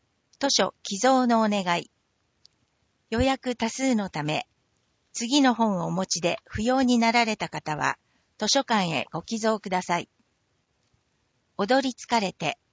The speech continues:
塩田武史著。金鬼の子、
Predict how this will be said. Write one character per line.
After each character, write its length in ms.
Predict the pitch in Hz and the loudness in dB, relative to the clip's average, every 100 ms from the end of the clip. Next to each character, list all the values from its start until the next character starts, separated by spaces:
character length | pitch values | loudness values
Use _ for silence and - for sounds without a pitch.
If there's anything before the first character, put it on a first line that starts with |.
| _ _ _ _ _ _ - - | _ _ _ _ _ _ -8 -4
塩 180 | 285 262 | 0 0
田 180 | - 170 | -2 -4
武 260 | 196 - | -4 -6
史 300 | 170 - 135 _ _ _ | -6 -6 -8 _ _ _
著。 300 | - 185 160 _ _ _ _ _ _ _ _ _ _ _ | -6 -4 -4 _ _ _ _ _ _ _ _ _ _ _
金 240 | - 294 | 0 2
鬼 180 | 254 - | 2 -2
の 140 | 165 156 | -6 -4
子、 260 | 143 139 | -4 -4